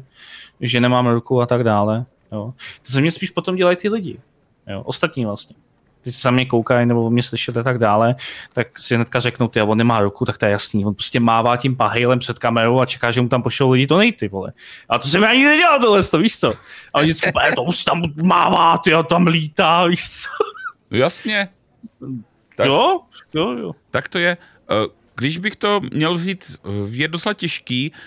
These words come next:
Speaker 2: tady v tomhletom být v třeba dětském kolektivu. A jelikož ti hráči a tak se někdy rekrutujou z takových těch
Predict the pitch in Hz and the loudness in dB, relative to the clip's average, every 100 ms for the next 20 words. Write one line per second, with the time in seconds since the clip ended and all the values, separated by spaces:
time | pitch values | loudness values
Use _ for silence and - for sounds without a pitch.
0 | - 135 156 156 156 165 160 156 139 143 | -8 -6 -4 -4 -4 -4 -6 -10 -6 -2
1 | 127 123 156 147 147 - 165 156 139 123 | -2 -2 -4 -2 -2 -6 -10 -6 -4 -4
2 | - 104 85 92 _ - 95 127 165 185 | -6 -10 -10 -14 _ -6 -4 -2 -4 -8
3 | 185 185 147 135 - 117 127 - - - | -6 -4 -2 -4 -6 -8 -8 -12 -14 -8
4 | 139 117 120 - 147 147 147 143 - - | -4 -4 -6 -4 0 0 0 -4 -10 -12
5 | 85 143 151 165 170 - 156 147 127 117 | -4 -4 -2 -2 -2 -2 -6 -2 0 0
6 | 117 127 120 120 123 131 123 - | 0 -6 -6 -6 -4 -4 -4 -10